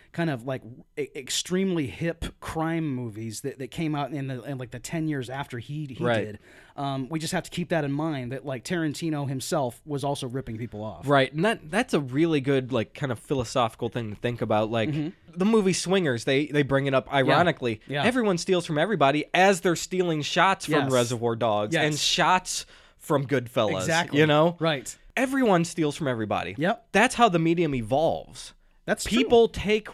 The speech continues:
Speaker 2: what's good, they recreate it, and they add to it.
Speaker 1: Yeah, they make it their own.
Speaker 2: That's how it evolves into new things.
Speaker 1: Mm-hmm.
Speaker 2: Um, so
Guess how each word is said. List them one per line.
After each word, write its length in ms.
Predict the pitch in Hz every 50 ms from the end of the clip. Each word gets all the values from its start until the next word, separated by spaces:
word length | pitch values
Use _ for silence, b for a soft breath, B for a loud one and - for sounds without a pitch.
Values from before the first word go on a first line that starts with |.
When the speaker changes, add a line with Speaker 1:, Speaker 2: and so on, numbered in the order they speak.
| -
Speaker 2:
what's 340 | - 139 131 156 190 - - -
good, 540 | - - 165 175 175 131 120 120 127 127 - _ _ _ _ _ _ _ -
they 140 | - 151 151
recreate 580 | 135 131 160 180 175 - - 160 160 156 156 156
it, 140 | 151 - _ _ -
and 200 | 143 139 135 131
they 160 | 127 127 - -
add 460 | 120 127 135 123 104 95 87 90 -
to 180 | - - 95 82
it. 160 | 67 - - -
Speaker 1:
Yeah, 100 | - 185 165
they 40 | 156
make 180 | 165 180 -
it 80 | 208 -
their 140 | 185 175 165
own. 60 | 151
Speaker 2:
That's 200 | 170 185 208 -
how 180 | 170 190 190
it 60 | 175 170
evolves 420 | 170 139 147 156 156 151 151 139
into 160 | 165 147 139 135
new 220 | 135 139 143 135
things. 540 | - - 151 131 110 95 - 151 139 127 160
Speaker 1:
Mm-hmm. 400 | 170 233 247 _ _ _ - 139
Speaker 2:
Um, 280 | 135 127 120 113 110
so 320 | 107 - 180 165 156 135